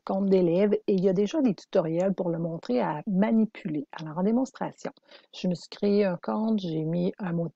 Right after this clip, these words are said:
passe et je vais rentrer donc dans les jeux d'addition qui convient très bien pour les élèves du primaire. Alors, c'est sûr que parfois on voit des lettres, mais là on voit, hein, il nous dit,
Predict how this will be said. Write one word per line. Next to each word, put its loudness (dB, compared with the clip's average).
passe 0
et 2
je -4
vais 2
rentrer -2
donc 0
dans -2
les 0
jeux -2
d'addition -2
qui -4
convient -2
très -6
bien 2
pour -6
les -2
élèves -2
du -18
primaire. -6
Alors, -2
c'est -4
sûr -4
que 2
parfois 2
on 4
voit 4
des 4
lettres, -2
mais 0
là 2
on 6
voit, 4
hein, -4
il 4
nous 4
dit, 2